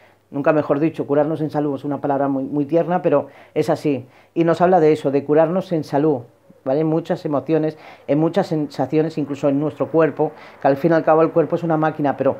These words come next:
eh, hay que repararlo también y no hay que llegar al exceso, también nos habla de eso. Bueno, esta tirada es para los elementos de aire, tanto Acuario, Géminis o Libra, ¿vale? Lo dejamos aquí y vamos a ver vamos a hacer una tirada de los, del,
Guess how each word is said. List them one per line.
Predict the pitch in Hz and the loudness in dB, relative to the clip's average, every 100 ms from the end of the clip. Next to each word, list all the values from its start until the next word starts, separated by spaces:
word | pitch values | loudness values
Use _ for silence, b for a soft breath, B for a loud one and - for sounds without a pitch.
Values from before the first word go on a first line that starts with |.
| B B B | B B B
eh, | 151 147 147 | 4 6 6
hay | 151 | 4
que | 151 165 | 4 2
repararlo | 165 151 160 147 143 | 2 4 4 4 2
también | 139 135 131 | 2 0 -2
y | 151 | -2
no | 147 | 0
hay | |
que | 147 160 | 0 2
llegar | 151 147 | 4 4
al | |
exceso, | 143 123 151 127 110 - | 2 0 -4 -4 -12 -12
también | - 131 | -8 -6
nos | 135 135 | -6 -6
habla | 120 90 | -8 -8
de | 85 | -10
eso. | - _ _ _ b b b b | -14 _ _ _ b b b b
Bueno, | 165 - - _ _ _ _ _ b b b b | -8 -8 -10 _ _ _ _ _ b b b b
esta | 185 226 | -2 -2
tirada | 214 180 196 | 0 4 4
es | 220 | 4
para | 185 151 | 2 2
los | 143 147 | 2 0
elementos | 147 165 170 190 | -2 -2 -2 -2
de | 160 | 2
aire, | 147 139 120 120 - | 2 2 -4 -8 -16
tanto | - 123 120 127 123 B B - | -8 -8 -4 -6 -6 B B -8
Acuario, | - 156 165 185 208 214 - | 0 4 4 4 0 0 -8
Géminis | - 151 160 180 190 175 | -2 0 2 0 -4 -4
o | |
Libra, | 117 113 - - | -4 -4 -8 -14
¿vale? | 117 196 190 - | -16 -16 -16 -14
Lo | 131 | -14
dejamos | 135 214 208 | -10 -10 -10
aquí | 143 190 - b b b - | -12 -12 -12 b b b -12
y | |
vamos | 147 156 180 | -6 -4 -4
a | 160 | -2
ver | 151 131 - - - _ _ _ - - - _ | 2 0 -2 -20 -20 _ _ _ -20 -20 -20 _
vamos | 147 151 160 | -8 -6 -6
a | |
hacer | 147 139 | -8 -6
una | 135 | -6
tirada | 127 143 135 | -2 0 0
de | 127 | -2
los, | 120 117 - | -4 -8 -10
del, | 135 - 120 | -6 -4 -4